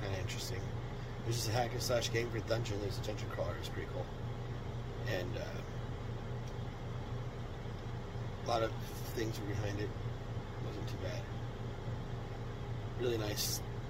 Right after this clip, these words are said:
clean looking, beautiful looking game. So,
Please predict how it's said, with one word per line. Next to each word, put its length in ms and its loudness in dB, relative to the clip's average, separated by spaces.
clean 280 0
looking, 240 0
beautiful 280 0
looking 260 -2
game. 120 0
So, 200 0